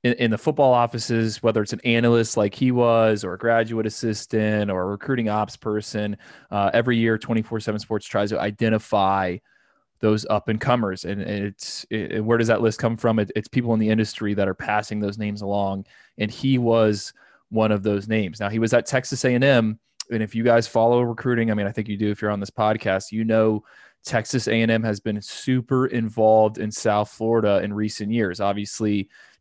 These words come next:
Jimbo Fisher went there from Florida State, um, but they, they found some footing, and Ishmael was one of the big reasons why. His father is the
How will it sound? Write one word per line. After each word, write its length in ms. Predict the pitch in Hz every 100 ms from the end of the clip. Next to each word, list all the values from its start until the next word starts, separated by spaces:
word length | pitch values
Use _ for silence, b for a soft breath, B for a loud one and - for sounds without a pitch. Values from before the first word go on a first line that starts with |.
| -
Jimbo 400 | 117 113 113 104
Fisher 480 | - 117 107 113
went 260 | 107 110 110
there 200 | 113 107
from 180 | - 98
Florida 340 | - 113 101
State, 560 | - - 185 135 117 - B B B
um, 520 | 113 107 104 98 98 - -
but 180 | 131 127
they, 260 | 123 120 -
they 260 | 127 -
found 300 | 120 151 160
some 120 | - 120
footing, 540 | - 151 120 92 95 -
and 420 | 110 110 110 107
Ishmael 640 | 135 131 - 135 127 120 113
was 200 | 117 110
one 300 | 110 120 117
of 240 | 110 107
the 140 | 113
big 240 | 107 117 110
reasons 520 | 110 110 110 110 104
why. 460 | 110 117 104 92 98
His 260 | 113 104
father 720 | - - 110 117 127 123 123 b b b b
is 320 | 117 113 107
the 400 | - 107 107 107